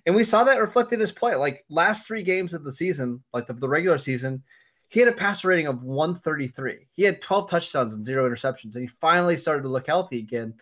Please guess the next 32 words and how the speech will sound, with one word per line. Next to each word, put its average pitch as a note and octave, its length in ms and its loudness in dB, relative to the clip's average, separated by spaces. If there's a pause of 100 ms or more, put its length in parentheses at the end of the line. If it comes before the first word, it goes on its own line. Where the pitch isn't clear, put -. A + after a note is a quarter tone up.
(600)
And G3+ 100 0
then A#3 260 0 (120)
they G#3 200 0
just A3 240 -6
ran G#3 180 0
into G3+ 180 0
a F#3+ 40 -2
good G3 240 0
forty-niners F3 460 -2
team. G#2 140 -6
They G#2+ 80 -4
just C3+ 180 -6
didn't D3 160 -10
play D3+ 220 -2
well F#2+ 200 -4
that - 180 -16
game. - 200 -20
So C3+ 140 -4
I, E3 160 2
I D#3+ 60 4
think, F3+ 380 0 (220)
I C#3+ 80 0
think F3+ 260 -4
Dak C#3+ 260 2
did C#3 180 -6
get - 120 -12
healthier C#3+ 460 -4
as B2 160 2
the B2+ 80 -10
season C3 320 -6
went B2+ 140 -4
along. B2+ 360 -2